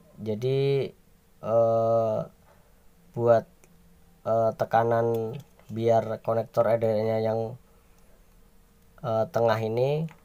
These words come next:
biar sepeng juga. Tapi tetap di dalamnya ada pernya. Nah, terus yang ini dia konektor, eh, R V out yang minusnya.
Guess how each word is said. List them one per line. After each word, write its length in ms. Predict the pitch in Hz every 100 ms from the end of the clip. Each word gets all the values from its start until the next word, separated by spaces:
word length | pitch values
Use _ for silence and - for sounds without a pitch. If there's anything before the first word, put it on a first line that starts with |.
| _ - 127
biar 220 | 107 110
sepeng 400 | - 113 117 110
juga. 400 | 107 123 110 - - _ - _ -
Tapi 480 | - 135 147 151
tetap 320 | 139 - 156 139
di 160 | 120
dalamnya 480 | 117 113 117 143 123
ada 400 | 120 131 139 156 - - - - - -
pernya. 560 | - 120 120 135 113 98 - _ _ _ _ - _ -
Nah, 80 | 104
terus 380 | - 135 139 -
yang 320 | 110 117 -
ini 560 | 151 151 131 127 139 - _
dia 380 | 120 113 123 127
konektor, 840 | - 120 120 117 - 127 127 131 - _ _ _ - _ _ - - - _ _ _
eh, 360 | - 110 110 104
R 320 | 101 113 113
V 60 | - 120 90
out 180 | 131 - _ _ _
yang 320 | - 120 127 123
minusnya. 560 | 123 123 - 113 101